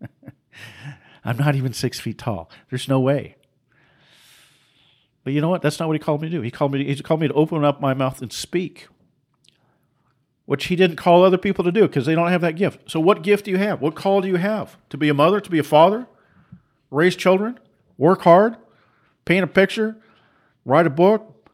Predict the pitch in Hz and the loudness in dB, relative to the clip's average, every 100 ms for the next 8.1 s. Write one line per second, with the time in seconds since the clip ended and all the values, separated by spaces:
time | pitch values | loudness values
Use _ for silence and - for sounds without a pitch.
0 | - 151 160 165 175 175 196 208 - _ | -2 0 2 4 4 4 -2 -2 -6 _
1 | _ _ _ _ _ _ - - 175 185 | _ _ _ _ _ _ -6 0 2 2
2 | 175 190 196 220 220 _ _ _ _ _ | 2 2 2 -2 -4 _ _ _ _ _
3 | _ _ _ _ _ 117 151 175 151 170 | _ _ _ _ _ 0 2 4 6 6
4 | 196 170 165 - 190 190 185 196 233 226 | 4 0 0 2 2 4 2 2 -2 -8
5 | 170 170 - 190 180 - 185 202 214 226 | -4 -4 -2 -2 0 0 0 -2 -8 -12
6 | _ _ _ _ _ _ _ _ - 143 | _ _ _ _ _ _ _ _ -2 2
7 | 185 151 165 175 180 139 160 180 170 190 | 4 2 2 2 2 2 2 2 2 0
8 | 220 | -2